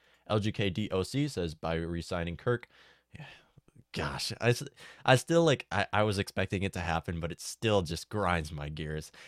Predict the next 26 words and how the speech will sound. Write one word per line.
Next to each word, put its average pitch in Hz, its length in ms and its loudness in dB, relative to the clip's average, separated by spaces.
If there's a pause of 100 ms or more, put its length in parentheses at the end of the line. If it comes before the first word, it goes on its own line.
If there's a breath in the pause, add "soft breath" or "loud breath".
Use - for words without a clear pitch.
(120)
"By 107 120 4
re-signing 113 480 4
Kirk, 110 420 0
Minnesota 104 640 2
put - 260 -4
themselves 98 560 0
out 98 160 4
of 92 120 2
the 90 80 -6
quarterbacks 95 500 0
in 90 80 -8
twenty 90 260 -4
twenty-three. 104 600 -2 (220 loud breath)
Will 98 100 -2
cost 98 320 2
much 98 200 -4
more 95 160 -2
to 90 60 0
move 90 260 -2
up 95 160 -4
in 92 60 -4
the 87 60 -4
middle 90 400 0
of 85 260 -2
the 87 160 -2
round 80 380 -4